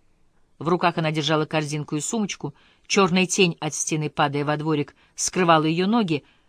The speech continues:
рассекала надвое скалу и придавала композиционную цельность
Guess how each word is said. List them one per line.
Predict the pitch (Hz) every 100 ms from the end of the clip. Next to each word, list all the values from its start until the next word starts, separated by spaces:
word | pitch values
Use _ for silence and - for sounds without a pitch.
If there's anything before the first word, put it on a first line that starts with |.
| _
рассекала | - 165 196 - - 233 190 151
надвое | 151 147 139 147
скалу | 147 - 196 240 262 _ _ _ _
и | 214
придавала | - 220 208 214 262 247 - _
композиционную | 208 202 202 208 - 220 202 202
цельность | - 151 127 123 - -